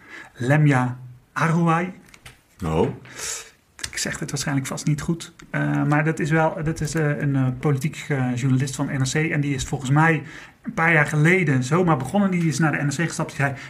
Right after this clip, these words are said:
Speaker 1: "Weet je wat jullie moeten doen? Jullie moeten een podcast maken over politiek. En ik ga hem presenteren."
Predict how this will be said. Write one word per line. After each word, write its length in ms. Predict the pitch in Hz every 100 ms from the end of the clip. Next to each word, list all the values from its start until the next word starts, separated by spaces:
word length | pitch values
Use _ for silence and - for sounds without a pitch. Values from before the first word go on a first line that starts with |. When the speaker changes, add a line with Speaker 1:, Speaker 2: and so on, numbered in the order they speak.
| -
Speaker 1:
"Weet 120 | 143
je 60 |
wat 80 | 127
jullie 160 | 143 160
moeten 180 | 156 139
doen? 140 | 139
Jullie 160 | 135 127
moeten 180 | 120 120
een 80 |
podcast 420 | 113 147 - 127 127
maken 380 | 120 117 131 123
over 120 | 113
politiek. 440 | - 117 - 196 - - - -
En 160 | 147 151
ik 160 | 175
ga 80 | -
hem 80 | 131
presenteren." 640 | 131 110 123 156 170 202